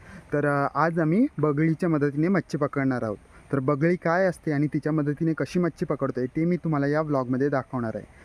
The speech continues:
तर आता पटकन मी जातो शेतावर आणि मच्छी तुम्हाला पकडून दाखवतो. तर गाईज, हा बघा, हेच आहे ते आमचे शेत.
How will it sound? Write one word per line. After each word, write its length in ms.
तर 60
आता 120
पटकन 420
मी 120
जातो 240
शेतावर 540
आणि 120
मच्छी 320
तुम्हाला 240
पकडून 340
दाखवतो. 440
तर 120
गाईज, 260
हा 120
बघा, 300
हेच 200
आहे 120
ते 100
आमचे 260
शेत. 300